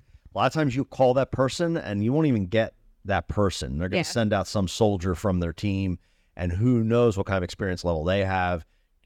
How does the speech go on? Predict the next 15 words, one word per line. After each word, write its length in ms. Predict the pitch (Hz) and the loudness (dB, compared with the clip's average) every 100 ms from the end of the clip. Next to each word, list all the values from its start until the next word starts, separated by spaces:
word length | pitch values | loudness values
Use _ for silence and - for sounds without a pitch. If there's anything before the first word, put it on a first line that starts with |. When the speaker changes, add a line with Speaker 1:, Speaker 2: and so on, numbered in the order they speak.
| - | -18
Speaker 1:
or 240 | 76 73 | -14 -12
geographically, 640 | - 101 90 98 95 107 101 | -4 -2 0 0 0 0 0
if 60 | |
they 120 | 92 | 0
even 160 | 90 87 | 0 0
know 100 | 85 | -2
the 180 | 80 85 | -2 -2
area, 480 | 107 107 104 101 95 _ _ _ | 0 2 2 0 -4 _ _ _
you 80 | - | -6
know, 80 | 80 | -4
are 120 | 85 | -2
they 140 | 82 | -2
the 80 | 80 | -4
same 300 | - 80 76 | -4 -6 -6
age, 640 | - 110 117 117 110 - | -4 -2 0 0 -2 -8